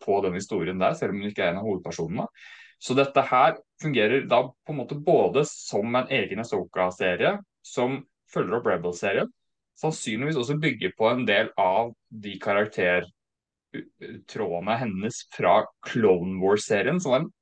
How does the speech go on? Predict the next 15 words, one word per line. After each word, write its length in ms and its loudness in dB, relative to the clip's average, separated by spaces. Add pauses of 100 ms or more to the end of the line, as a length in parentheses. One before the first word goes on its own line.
(140)
annen 300 4
animasjonsserie, 760 0 (560)
som 140 4 (380)
også 600 0 (760)
tar 300 6 (140)
ting 340 -6
fra 600 4
en 200 0
bokserie 840 0 (360)
som 240 -6
heter 440 0
Heir 200 -2
to 80 -20
the 140 0
Empire, 480 -2